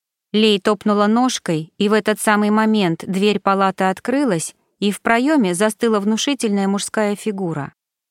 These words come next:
Даже сквозь мутную пелену едких слёз я сразу узнала Лиама. Громко всхлипнула и бросилась вперёд, чтобы быть пойманной в сильные объятия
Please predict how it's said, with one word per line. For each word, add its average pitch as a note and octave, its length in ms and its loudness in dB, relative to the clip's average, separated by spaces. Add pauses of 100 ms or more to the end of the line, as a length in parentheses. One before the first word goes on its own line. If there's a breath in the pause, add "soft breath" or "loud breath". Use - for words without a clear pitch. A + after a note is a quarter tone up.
(380)
Даже A#3 360 2
сквозь A#3+ 360 -2
мутную A3+ 460 2
пелену A#3 480 2
едких F#3 480 -2
слёз A#3+ 480 -2 (160)
я G#3 220 2
сразу A#3 420 0
узнала G#3+ 420 0
Лиама. D#3+ 600 -2 (720)
Громко A#3+ 440 2
всхлипнула A3+ 720 0
и A3+ 160 -2
бросилась A#3+ 580 0
вперёд, A#3+ 680 0 (200)
чтобы G#3 320 0
быть G#3+ 240 0
пойманной G3+ 540 2
в - 40 -4
сильные G3+ 520 0
объятия G3 640 -2